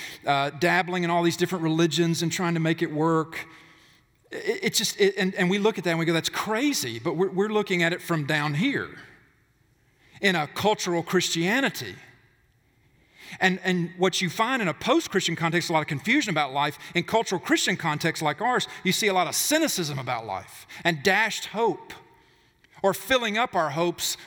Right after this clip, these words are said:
with something far less. You see agitation with God. I, I try to,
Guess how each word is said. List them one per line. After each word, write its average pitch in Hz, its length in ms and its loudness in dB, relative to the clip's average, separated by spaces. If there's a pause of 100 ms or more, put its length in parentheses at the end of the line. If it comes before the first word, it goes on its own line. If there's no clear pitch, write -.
with 180 120 4
something 185 640 0
far 175 300 0
less. 147 640 -2 (2750)
You 170 100 0
see 226 380 0
agitation 190 840 2
with 156 180 -2
God. 151 420 -4 (1800)
I, 156 180 2
I 180 60 0
try 208 220 2
to, 180 80 0